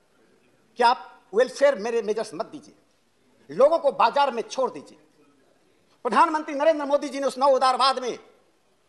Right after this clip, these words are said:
पूरी दुनिया में एक तीसरा, capitalism और communism के बीच में जो तीसरा third वे निकाला है और पूरी दुनिया को एक मॉडल दिया, प्रतिमान दिया है कि इस देश का गरीब, इस देश का किसान,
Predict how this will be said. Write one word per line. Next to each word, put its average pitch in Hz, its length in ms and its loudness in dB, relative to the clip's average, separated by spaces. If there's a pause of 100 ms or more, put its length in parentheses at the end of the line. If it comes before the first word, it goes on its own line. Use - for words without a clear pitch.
(640)
पूरी 320 180 2
दुनिया 339 360 2
में 320 100 0
एक 302 140 0
तीसरा, 302 320 -2
capitalism 294 500 -4
और 269 100 0
communism 277 400 -2
के 302 100 -4
बीच 302 240 -8
में 254 100 -6
जो 247 80 0
तीसरा 254 420 -4
third 285 360 2
वे 240 160 -2
निकाला 220 320 0
है 165 320 -8 (560)
और 240 100 4
पूरी 359 240 -2
दुनिया 349 320 2
को 339 120 4
एक 302 160 0
मॉडल 285 300 2
दिया, 277 140 0
प्रतिमान 254 440 -4
दिया 240 140 -2
है 277 200 0 (600)
कि 240 80 -12
इस - 160 -10
देश 269 220 -4
का 220 100 -2
गरीब, 196 360 -8 (720)
इस 226 140 -8
देश 320 200 0
का 269 100 -4
किसान, 254 440 -4